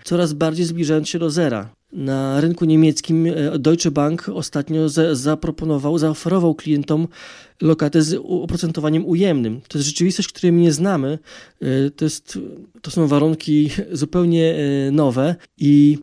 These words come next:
to są warunki, w których wydaje mi się, że chcąc, nie chcąc, będziemy w większym stopniu angażować się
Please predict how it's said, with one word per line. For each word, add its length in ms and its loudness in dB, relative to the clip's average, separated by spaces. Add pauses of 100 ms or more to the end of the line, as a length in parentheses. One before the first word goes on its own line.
to 80 -6
są 160 0
warunki, 280 -2
w 40 -8
których 360 0
wydaje 400 4
mi 140 2
się, 280 -2
że 240 -2
chcąc, 500 -4
nie 160 0
chcąc, 540 -4 (200)
będziemy 540 4
w 60 2
większym 360 2
stopniu 460 0
angażować 540 2
się 300 2